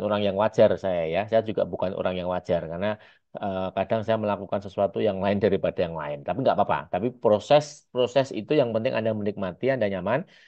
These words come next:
interview juga nyaman, maka itu akan menjadikan, eh, interviewnya menjadi akan lebih cepat, ya. Yang kedua, bagaimana caranya untuk mengetes psikolog karakter kandidat, Pak? Ya,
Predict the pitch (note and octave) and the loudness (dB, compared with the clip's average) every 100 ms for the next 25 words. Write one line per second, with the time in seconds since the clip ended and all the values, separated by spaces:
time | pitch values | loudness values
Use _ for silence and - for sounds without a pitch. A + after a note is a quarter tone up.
0 | _ - G#2 G#2+ - G#2+ G2 - F#2 F2 | _ -4 0 0 2 0 2 0 0 -2
1 | B2 F#2+ F#2 G2 - F#2 E2+ F2+ G2+ G#2+ | -2 0 -2 -2 -4 -6 -8 -4 -4 -4
2 | F2+ - E2 E2 F2+ F#2 F#2+ E2 D#2+ F2 | -6 -6 -6 -8 -6 -6 -6 -6 -6 -6
3 | D#2 D#2 - - - _ - E2 - _ | -10 -14 -14 -14 -16 _ -4 -2 -2 _
4 | _ _ _ _ _ _ _ - C#3 D#3+ | _ _ _ _ _ _ _ 2 4 8
5 | E3+ E2+ G#2 B2 D3+ D3 C#3+ D3 C#3 C#3 | 8 6 4 4 4 2 2 0 -4 -4
6 | C3+ C#3+ - C3+ C#3 C3+ B2+ B2+ - C3 | 0 0 0 2 4 4 2 0 0 -2
7 | B2+ B2 A#2 B2 - A2 A2+ | 0 0 0 0 2 -2 0